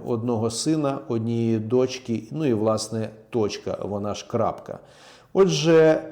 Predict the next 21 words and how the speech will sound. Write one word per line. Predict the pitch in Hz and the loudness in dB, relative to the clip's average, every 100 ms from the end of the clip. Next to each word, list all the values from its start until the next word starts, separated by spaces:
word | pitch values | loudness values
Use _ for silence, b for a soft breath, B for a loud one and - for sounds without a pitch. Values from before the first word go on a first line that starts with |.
| - - 175 | -14 -10 0
до | 196 | 4
речі, | 208 - 190 | 4 4 2
також | 196 196 175 | 2 2 2
звернення | 143 180 170 165 | 4 4 4 0
це | 156 - | 0 0
і | 160 151 | 0 2
до | 151 | 2
тих, | 190 180 | 2 0
хто | - 160 | 2 0
не | 165 | 2
є | 139 104 | 2 2
зараз | 95 104 104 - - | 2 0 -2 -6 -12
в | |
шлюбі, | - 185 226 139 98 - B B B B B | -8 -2 0 0 0 -2 B B B B B
але | 131 131 139 139 139 139 135 - - - _ _ _ _ _ | 2 4 4 6 8 8 6 2 -8 -20 _ _ _ _ _
планує | 147 170 170 147 101 95 | 6 8 8 8 6 0
створити | - - 127 127 127 | -4 0 4 4 4
сім'ю. | - - 135 120 90 - - _ _ _ _ b b b b | 0 0 2 2 0 -6 -16 _ _ _ _ b b b b
Одна | 127 123 143 160 | 0 2 2 2
з | - | 0
ключових | - 143 143 - 147 151 131 117 | 0 2 2 2 4 6 6 4